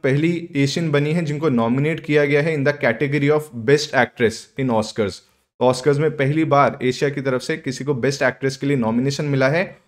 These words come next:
उनका नाम है मिशेल योहा। और किस मूवी के लिए मिला है? मूवी का नाम है The Everything Everywhere All at Once। तो मूवी का नाम भी याद रखना है, इनका भी नाम याद रखना है।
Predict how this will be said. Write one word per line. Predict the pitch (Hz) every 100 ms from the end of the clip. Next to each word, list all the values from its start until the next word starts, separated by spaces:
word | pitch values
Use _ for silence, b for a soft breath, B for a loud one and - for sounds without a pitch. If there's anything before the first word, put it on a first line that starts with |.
| _ -
उनका | 127 156
नाम | 151 139 170
है |
मिशेल | 143 123 165 135
योहा। | 120 135 165 - - _ _ _ _ _ _ _ _ 151
और | 180 202 - -
किस | 214 214 143
मूवी | 139 165
के | 190
लिए | 196
मिला | 190 180 180
है? | 220 - - 147
मूवी | 139 156
का | 156
नाम | 151 147 175
है | 185 135
The | 156 - -
Everything | 139 156 160 180 175 139
Everywhere | 131 139 139 139 151 - 127
All | 117 117
at | 151 - - - 113
Once। | 117 117 110 -
तो | 131
मूवी | 117 127 156
का | 165
नाम | 156 156
भी | 165
याद | 156 147
रखना | 143 165
है, | 165 -
इनका | 123 123 156
भी | 165
नाम | 156 156
याद | 151 143
रखना | 143 156
है। | 170 -